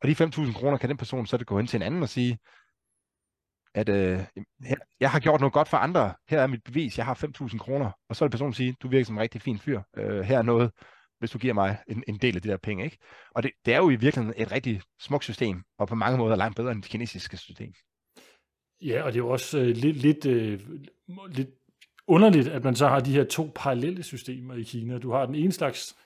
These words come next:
Speaker 2: du har den, de normale penge, og så har du de her andre penge, eller hvad du skal kalde dem, credit
Speaker 1: Mm.
Speaker 2: scores, som på en eller anden måde jo, øh, tænker, man skulle tjene samme formål. Men, øh, men, men det bliver noget frygteligt rod,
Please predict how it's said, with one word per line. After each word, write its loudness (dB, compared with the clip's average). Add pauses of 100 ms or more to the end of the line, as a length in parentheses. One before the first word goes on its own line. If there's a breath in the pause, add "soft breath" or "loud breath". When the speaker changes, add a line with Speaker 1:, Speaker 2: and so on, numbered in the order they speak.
(300 soft breath)
Speaker 2:
du 0
har 8
den, -2
de -8
normale -4
penge, -4
og -12
så -6
har 2
du -6
de -10
her -4
andre -6 (1040 soft breath)
penge, 0
eller 0
hvad 0
du -2
skal -8
kalde -6
dem, -4
credit 0
Speaker 1:
Mm. -2
Speaker 2:
scores, -6 (200 loud breath)
som -4
på -10 (160)
en -10
eller 0
anden 2
måde 4
jo, 2
øh, -10
tænker, -6
man -6
skulle -14
tjene -4
samme -6
formål. -6 (420 loud breath)
Men, 2
øh, 4
men, -2
men 0
det 0
bliver 2
noget 2
frygteligt 0
rod, -4